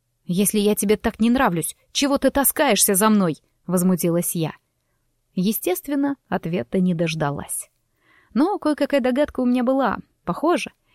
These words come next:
исчадие считает своим долгом присматривать за телом хозяйки до ее возвращения.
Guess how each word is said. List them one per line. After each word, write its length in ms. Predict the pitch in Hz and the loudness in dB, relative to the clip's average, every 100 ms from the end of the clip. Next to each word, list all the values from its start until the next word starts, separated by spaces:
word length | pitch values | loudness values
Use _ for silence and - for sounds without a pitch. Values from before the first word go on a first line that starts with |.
| _ | _
исчадие 500 | 190 - 233 190 202 | 0 2 4 4 2
считает 380 | 196 208 202 190 | 2 2 0 2
своим 260 | 214 208 220 | 0 0 2
долгом 380 | 240 185 185 | 2 2 0
присматривать 640 | 170 185 196 247 208 185 175 | -2 -2 -2 -2 0 0 2
за 100 | 185 | 0
телом 300 | 196 185 190 | 2 0 0
хозяйки 500 | 220 202 175 160 170 | 0 0 0 0 -2
до 140 | 185 | 0
ее 300 | 208 196 196 | 0 2 2
возвращения. 840 | 185 175 202 202 - - - - | 0 0 0 -2 -4 -6 -8 -10